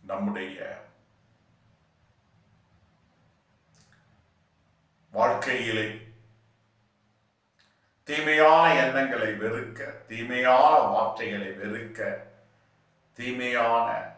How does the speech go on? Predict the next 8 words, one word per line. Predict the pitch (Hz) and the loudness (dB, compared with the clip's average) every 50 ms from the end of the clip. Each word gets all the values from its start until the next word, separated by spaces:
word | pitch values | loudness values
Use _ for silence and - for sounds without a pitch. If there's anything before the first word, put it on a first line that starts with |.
| - - - | -20 -16 -4
செயல்பாடுகளை | - 156 170 185 196 - - - 156 151 - - - - - 113 110 107 107 104 | 0 2 2 4 4 2 2 4 4 6 6 6 6 4 2 0 -2 -4 -4 -6
வெறுக்க | 107 110 120 135 131 - - - 120 87 80 - - - - - _ _ _ _ _ _ _ _ _ _ _ _ _ _ _ _ _ _ _ _ _ _ _ _ _ _ _ _ _ _ _ _ _ _ _ _ _ _ _ _ _ _ _ _ _ _ _ _ _ _ - | -6 -6 -4 -6 -6 -8 -6 -2 -2 0 0 -2 -4 -8 -16 -20 _ _ _ _ _ _ _ _ _ _ _ _ _ _ _ _ _ _ _ _ _ _ _ _ _ _ _ _ _ _ _ _ _ _ _ _ _ _ _ _ _ _ _ _ _ _ _ _ _ _ -12
காக்கப்பட | 107 101 101 101 - - - - - - - - - | -8 -8 -8 -8 -10 -12 -14 -14 -14 -14 -14 -14 -16
வேண்டியதாக | 82 - - - - - - - - - - - - _ | -18 -20 -20 -20 -20 -20 -20 -20 -20 -20 -20 -20 -20 _
இருக்கிறது. | _ _ _ _ - - _ - _ _ _ _ _ _ _ _ _ _ _ _ _ _ _ _ _ _ _ _ _ _ _ _ _ _ _ _ _ _ _ _ _ _ _ _ _ 98 | _ _ _ _ -20 -20 _ -20 _ _ _ _ _ _ _ _ _ _ _ _ _ _ _ _ _ _ _ _ _ _ _ _ _ _ _ _ _ _ _ _ _ _ _ _ _ -12
முப்பரி | 127 135 - - - - 143 131 131 120 110 104 104 | -10 -10 -10 -12 -6 -2 -2 0 0 0 -2 -2 -2
நூல் | 110 120 139 - - - - - - - - _ _ _ _ _ _ _ _ _ _ _ _ _ _ _ _ _ _ _ _ _ _ _ _ _ - - | -2 -2 -2 -2 -2 -4 -8 -12 -16 -20 -20 _ _ _ _ _ _ _ _ _ _ _ _ _ _ _ _ _ _ _ _ _ _ _ _ _ -20 -16
சீக்கிரமாக | - 139 147 156 143 - 147 139 139 117 - 107 101 98 - - - | -12 -8 -8 -8 -4 2 4 4 4 4 4 2 2 2 2 0 0